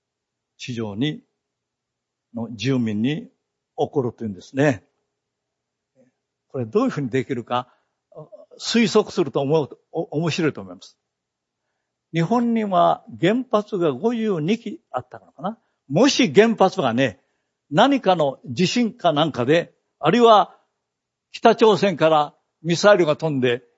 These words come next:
その原発が爆破したな、されたならば、さあ、その放射能でね、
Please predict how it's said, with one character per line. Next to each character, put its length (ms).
そ 180
の 280
原 260
発 220
が 300
爆 240
破 220
し 120
た 120
な、 160
さ 180
れ 80
た 120
な 120
ら 80
ば、 240
さ 440
あ、 60
そ 160
の 220
放 340
射 200
能 180
で 120
ね、 240